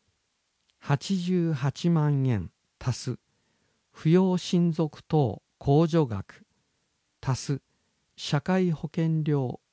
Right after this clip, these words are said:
控除額など、全額納付した時の八分の五。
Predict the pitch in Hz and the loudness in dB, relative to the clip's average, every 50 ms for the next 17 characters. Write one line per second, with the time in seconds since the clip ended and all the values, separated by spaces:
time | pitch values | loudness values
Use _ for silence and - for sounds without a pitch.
0 | _ _ - 131 135 151 160 147 160 151 123 113 92 - - - - _ _ _ | _ _ -2 2 2 2 4 4 2 0 0 -2 -6 -8 -10 -18 -20 _ _ _
1 | _ _ _ 113 110 117 98 113 - - _ _ _ _ _ _ _ _ _ _ | _ _ _ -4 -4 -2 -2 -4 -6 -6 _ _ _ _ _ _ _ _ _ _
2 | _ _ _ _ _ _ _ _ _ _ _ _ _ _ _ _ _ _ _ _ | _ _ _ _ _ _ _ _ _ _ _ _ _ _ _ _ _ _ _ _
3 | _ _ _ _ _ _ _ _ _ _ 135 117 135 156 190 202 190 175 170 - | _ _ _ _ _ _ _ _ _ _ -2 2 4 4 4 4 4 2 0 0
4 | 170 160 156 147 147 156 170 170 160 - 165 156 - - - - 156 147 - 143 | 0 0 2 2 4 4 2 2 0 -2 -4 -6 -6 -6 -4 -4 -4 -2 -2 -6
5 | - - 113 104 101 - - - _ - - - - - - 180 170 156 170 160 | -4 -4 -6 -6 -6 -8 -10 -14 _ -8 -6 -6 -4 -2 -2 -2 0 2 0 0
6 | 156 147 139 127 117 107 95 92 98 104 110 - | 0 0 -2 -2 -2 -4 -6 -4 0 0 0 0